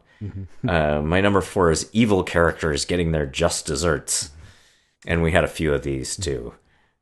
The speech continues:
Speaker 2: Charlotte Hale, who's, uh, nobody's sweetheart, is killed by her likeness and becomes Hale Oris. <laughs> Carl Strand and his henchmen are killed by the new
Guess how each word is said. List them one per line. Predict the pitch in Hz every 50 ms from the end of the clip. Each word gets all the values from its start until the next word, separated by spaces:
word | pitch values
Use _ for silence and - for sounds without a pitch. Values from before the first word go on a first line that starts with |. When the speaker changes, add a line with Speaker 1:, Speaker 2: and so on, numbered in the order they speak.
| _
Speaker 2:
Charlotte | - - - - 117 107 110 110 107 92
Hale, | 82 107 107 95 85 78 76 78 98 123 131 - _ _ _ _ _ _ _ _ _ _ _
who's, | 85 80 78 73 69 - -
uh, | 87 80 73 71 69 71 73 -
nobody's | 101 92 90 90 87 78 85 76 71 -
sweetheart, | - - 87 80 71 76 71 69 73 - - - -
is | 76 76 69 65 -
killed | - - - - 110 104 92 87 87 80 73 82
by | - 82 76 76 76 76 76 76 73 -
her | - 78 76
likeness | 71 71 76 76 78 - 76 73 73 73 - - -
and | 69 69 69
becomes | 71 - - - 73 71 71 71 - - -
Hale | - 87 82 82 78 76 76
Oris. | 73 73 67 69 90 131 135 - - - - - _ - - _ _
<laughs> | 147 131 - 131 110 - 139 139 - _ _
Carl | - - 101 101 101
Strand | 98 - - - 104 95 85 80 78 76 76 85 107 120 - -
and | - 82 80 78
his | 80 80 73 -
henchmen | - 82 76 73 - - 78 78 76
are | 73 71 71
killed | - - - 76 73 71 69 71 71 78 -
by | 67 65 65 65 65 67 67 67
the | 64 65 67
new | 67 67 67 65 65 65 67 67